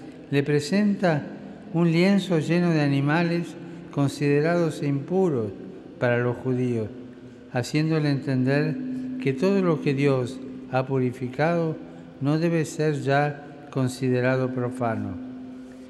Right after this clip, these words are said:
Es necesario mirar la intención del corazón, porque solo de dentro del corazón nace la impureza. De este modo, Pedro acepta ir a predicar en casa de Cornelio, un oficial romano temeroso de Dios,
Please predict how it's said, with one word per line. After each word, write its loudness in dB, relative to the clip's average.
Es 0
necesario 2
mirar 4
la 0
intención 0
del 0
corazón, -2
porque -2
solo 0
de 2
dentro 2
del 0
corazón -2
nace 0
la 0
impureza. -4
De 2
este 2
modo, 6
Pedro 6
acepta 4
ir 6
a 6
predicar 4
en 2
casa 0
de 2
Cornelio, 4
un 2
oficial 0
romano 2
temeroso 0
de 0
Dios, 0